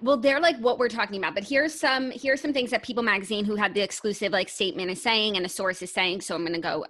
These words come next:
and say that it's true, that their split had absolutely nothing to do with any cheating rumors. I hadn't heard any recent cheating rumors, but I feel like there's always cheating rumors with celebrities. Also, on their recent trip, they already knew they were splitting up. So here's what I'm thinking. Like, I feel like they're really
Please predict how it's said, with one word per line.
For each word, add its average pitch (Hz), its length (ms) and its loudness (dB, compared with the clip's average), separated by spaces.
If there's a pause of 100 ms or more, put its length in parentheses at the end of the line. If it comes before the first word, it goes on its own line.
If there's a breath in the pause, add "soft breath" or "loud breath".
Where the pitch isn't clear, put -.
and 180 120 -6
say 147 160 -6
that 147 120 -6
it's - 140 -14
true, - 260 -10 (340 soft breath)
that - 260 0
their 233 120 2
split 240 240 -2
had 220 200 0
absolutely 277 440 0
nothing 226 240 0
to 226 100 -8
do 208 100 0
with 208 120 -2
any 208 180 -4
cheating 185 460 -6
rumors. 165 340 -6
I - 80 0
hadn't 302 340 -2
heard 320 120 0
any 226 220 -4
recent 196 360 -6
cheating 269 300 -4
rumors, 269 280 -6
but 220 120 -2
I 220 40 -2
feel 214 220 -2
like 185 160 -2 (400)
there's 196 240 -4
always 156 240 -6
cheating 117 280 -10
rumors 120 280 -10
with - 100 -20
celebrities. - 640 -16 (380 loud breath)
Also, 262 360 2
on 226 100 2
their 220 160 0
recent 247 400 -4
trip, 226 320 -4
they 208 140 -4
already 208 400 0
knew 196 220 -4
they 175 140 -4
were 165 140 -6
splitting 143 340 -6
up. 85 120 -10 (360 soft breath)
So 359 220 -2
here's 427 400 -4
what 466 100 0
I'm 330 160 2
thinking. 180 300 -4
Like, 180 160 -6
I 240 160 0
feel 311 160 0
like 415 160 -2
they're 381 160 0
really 220 420 0